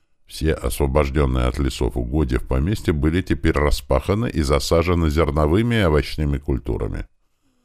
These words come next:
Бралась на учёт каждая полянка или самое дальнее рощище. Приплод скотины клеймился и проверялся скотьими лекарями, впрочем, так же, как и все взрослые животные.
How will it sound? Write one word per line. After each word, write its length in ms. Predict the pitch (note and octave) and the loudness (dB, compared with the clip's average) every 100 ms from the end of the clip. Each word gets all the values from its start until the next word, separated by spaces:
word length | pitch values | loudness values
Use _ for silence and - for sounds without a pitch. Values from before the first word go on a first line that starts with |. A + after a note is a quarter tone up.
| _ _ _ _ _ _ _ - | _ _ _ _ _ _ _ -2
Бралась 420 | A2 C#3+ D3+ C3 | 4 6 6 6
на 100 | B2 | 4
учёт 340 | A#2 B2+ A2+ | 4 4 2
каждая 520 | - A2 G#2 F#2 A#2+ A#2 | 4 6 6 6 4 4
полянка 560 | A2+ G2+ B1+ A1 - | 4 4 4 0 -2
или 140 | A1+ B1+ | 0 0
самое 420 | - F2+ F#2+ F2+ | 2 2 4 2
дальнее 540 | C#2+ C#2+ C#2 D2 C#2 | 4 2 4 4 2
рощище. 580 | B1 G#1 - - - - - _ _ _ _ _ _ _ _ _ _ _ - | 0 -4 -8 -10 -10 -14 -20 _ _ _ _ _ _ _ _ _ _ _ -2
Приплод 420 | C#2 F2 F2+ E2+ | 0 4 2 2
скотины 540 | - F2 - A#2+ G2+ | 2 2 2 2 2
клеймился 680 | D#2 F2 D#2+ D#2 C#2 C2+ C#3 | 2 4 4 4 2 2 2
и 80 | D3 | 4
проверялся 600 | - G2 F2+ F#2+ A2+ A2+ | 4 6 6 6 4 2
скотьими 640 | - - F#2+ - G#2 G2 | -2 2 2 4 2 4
лекарями, 680 | F2+ D2 - B1 A#1+ A1+ G1+ - - _ | 4 4 2 0 0 -4 -8 -14 -20 _
впрочем, 400 | - E2 F2 F2 | -2 0 2 0
так 180 | D#2 F2 | 2 2
же, 140 | D2 C#2+ | 2 0
как 240 | C#2 C#2 | 0 -2
и 40 | |
все 220 | C2+ - D2+ | -2 0 0
взрослые 500 | B1 B1+ - B1+ A#1+ | 0 -2 -2 -2 -2
животные. 600 | B1+ G#1+ G1+ - G1+ | -2 -4 -8 -10 -10